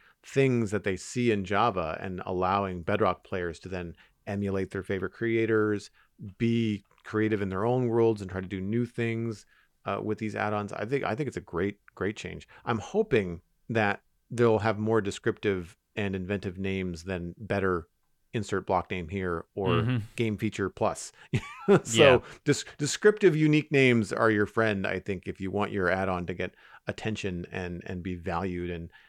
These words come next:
Speaker 1: and maybe be, even become, like you said, synonymous with a potential new game feature. Like, if something gets added and it's just, it's quippy, it's well thought out. It, I think the thing that most people glaze over with, with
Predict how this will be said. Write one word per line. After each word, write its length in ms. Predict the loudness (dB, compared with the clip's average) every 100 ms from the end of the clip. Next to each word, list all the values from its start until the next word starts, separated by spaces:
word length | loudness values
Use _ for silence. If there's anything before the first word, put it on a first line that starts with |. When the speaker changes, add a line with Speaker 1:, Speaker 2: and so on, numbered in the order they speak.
| _ -10
Speaker 1:
and 160 | 0
maybe 260 | 2 4 2
be, 120 | 2
even 220 | 2 2
become, 480 | -2 -2 0 0 -2 -8 -4
like 220 | -4 -2
you 40 |
said, 300 | 2 4 2
synonymous 640 | 0 -2 2 2 2 0 -2
with 260 | -4 -4 -8 -10
a 60 |
potential 420 | -8 -4 -4 -2 -2
new 140 | -2
game 260 | -2 -2 -2
feature. 300 | -6 -2 -2
Like, 160 | -2
if 120 | -4
something 300 | -4 -2 -2
gets 160 | -4 -4
added 380 | 0 2 2 -2
and 100 | -6
it's 120 | -6
just, 200 | -6 -8
it's 160 | -18 -8
quippy, 400 | -2 0 2 2
it's 160 | 0
well 160 | -6 -6
thought 260 | -4 0
out. 240 | 2 2 0 _ _ _ -4
It, 220 | -4 -4 _ _ _
I 80 | -4
think 240 | 0 0 0
the 100 | -2
thing 300 | 2 2 4
that 180 | 2 2 _ _ _ _ _ _ _ _ -4
most 260 | 0 0 0
people 480 | 0 2 2 0 -12 _ _
glaze 280 | 2 2 2
over 260 | 0 0 -2
with, 240 | -4 -10 _
with 200 | -10 -10